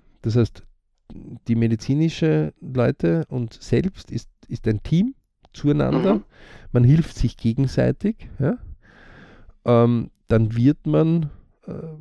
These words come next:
Speaker 1: recht gute Ergebnisse haben. Es gibt leider Gottes auch verbitterte Patienten, genauso wie es verbittertes medizinisches Personal gibt. Äh,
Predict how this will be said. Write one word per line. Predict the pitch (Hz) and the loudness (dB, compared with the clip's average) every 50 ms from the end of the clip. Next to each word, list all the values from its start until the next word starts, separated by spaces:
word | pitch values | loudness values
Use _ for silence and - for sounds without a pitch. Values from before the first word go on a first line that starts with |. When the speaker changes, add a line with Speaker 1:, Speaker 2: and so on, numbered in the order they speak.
| - 214 226 _ _ - _ _ _ _ - - - - - _ - - - | -20 -20 -20 _ _ -20 _ _ _ _ -20 -20 -20 -20 -20 _ -20 -16 -12
Speaker 1:
recht | - 120 113 113 127 139 - - - _ - - - - - - - - - _ _ _ - | -4 2 6 6 6 6 4 -2 -14 _ -16 -14 -10 -10 -10 -10 -10 -14 -20 _ _ _ -4
gute | - 165 170 160 - - 127 | 0 2 2 2 2 2 2
Ergebnisse | - 104 - - - 110 110 110 107 107 - - 110 110 | 2 2 -2 0 0 0 0 0 -2 -4 -4 -4 -6 -4
haben. | 101 113 117 123 123 123 - _ - _ - - - - - - - - - _ - | -4 -4 -4 -6 -10 -12 -16 _ -20 _ -20 -20 -20 -20 -20 -20 -20 -20 -18 _ 0
Es | - 117 - - | 0 0 0 0
gibt | - 160 - - - - | -6 -6 -6 -4 -4 0
leider | 107 104 107 143 156 | 2 2 4 4 2
Gottes | - 143 139 - 131 - | 2 2 0 0 0 0
auch | 123 123 | 0 -2
verbitterte | - - - 120 - - - 160 - - 147 139 135 | 0 0 -4 -4 -4 -4 -6 -6 -2 -2 0 0 0
Patienten, | 131 - 127 - - - 110 104 110 - - - 160 147 | 0 0 -2 -2 0 0 0 0 0 -2 -4 -6 -6 -4
genauso | - 123 117 117 113 127 120 | -4 -2 -2 0 0 0 0
wie | 117 | -2
es | 107 107 | -2 -4
verbittertes | - - 113 - - _ - 151 139 - 135 - - 113 107 - - - | -6 -8 -10 -10 -8 _ -6 -4 -2 -2 -4 0 0 -2 -2 -4 -10 -6
medizinisches | 117 117 113 113 113 110 - 123 123 120 120 120 110 | -2 -2 -2 -2 -2 -4 -4 -4 -2 -2 -2 -4 -4
Personal | - - 113 110 110 110 110 110 120 | -4 -4 -4 -4 -4 -4 -4 -4 -2
gibt. | 135 151 - - - - - - - - - - - - - _ - | -4 -4 -6 -8 -16 -20 -20 -20 -20 -20 -20 -20 -20 -20 -20 _ -8
Äh, | - 131 123 117 120 117 | -6 -4 -2 0 0 0